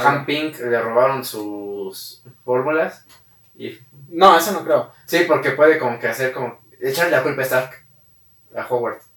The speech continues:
Speaker 1: Oh, sí, cierto, no recordaba eso.
Speaker 2: Porque nada más que llega y se roba las necesarias para
Speaker 1: Y
Speaker 2: eso.
Speaker 1: se roban las, este, las partículas.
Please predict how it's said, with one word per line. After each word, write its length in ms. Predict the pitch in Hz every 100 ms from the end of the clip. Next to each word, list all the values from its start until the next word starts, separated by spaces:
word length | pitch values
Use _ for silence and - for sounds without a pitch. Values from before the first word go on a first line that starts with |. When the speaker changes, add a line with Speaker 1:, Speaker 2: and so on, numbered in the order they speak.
| _ _ _ _ -
Speaker 1:
Oh, 440 | - 151 185 220 233
sí, 180 | - 196
cierto, 440 | 196 196 202 156
no 100 | 165
recordaba 420 | 175 147 135 160
eso. 160 | 160 135
Speaker 2:
Porque 140 | -
nada 100 | 131 139
más 100 | -
que 120 | 120
llega 240 | 127 147
y 40 | 147
se 120 | 120
roba 240 | 113 120
las 560 | 127 - - - - _
necesarias 580 | - 113 117 123 131 123
para 140 | 107 104
Speaker 1:
Y 40 |
Speaker 2:
eso. 100 | 107
Speaker 1:
se 60 | 135
roban 320 | 151 165 147
las, 240 | 127 123
este, 420 | 120 - 127 120
las 180 | 135 139
partículas. 760 | - - 143 160 127 - -